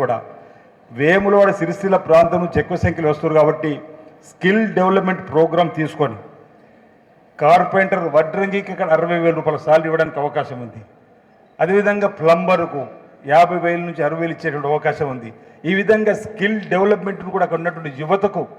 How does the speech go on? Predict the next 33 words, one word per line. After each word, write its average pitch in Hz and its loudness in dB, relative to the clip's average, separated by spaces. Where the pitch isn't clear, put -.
ఇచ్చినట్టయితే 196 -2
వారిని 175 6
ఇక్కడ 170 -8
మేము 156 -10
తీసుకొని 175 -4
ఉన్న 160 -6
చక్కటి 175 -4
ఉద్యోగాలు 170 -2
ఇవ్వడానికి 165 0
అవకాశం 156 0
ఉంటుందనే 156 -8
ఆలోచన 160 -2
చెప్పారు. 156 -4
కాబట్టి 147 0
మనం 151 -4
గల్ఫ్ 190 4
మోసాలు 185 0
జరుగుతున్న 175 -8
క్రమంలో 175 -2
కూడా 160 -2
ఎస్పీ 160 -10
గారు, 160 4
పోలీస్ 160 -6
డిపార్ట్‌మెంట్ 151 -6
కూడా 135 -14
ఖచ్చితమైన 151 -6
నిర్ణయాలు 143 2
తీసుకుంటుంది. 151 -10
గల్ఫ్ 156 0
ఏజెంట్లకు 151 -4
సంబంధించి 156 -4
గవర్నమెంట్, 156 0
రే-, 160 4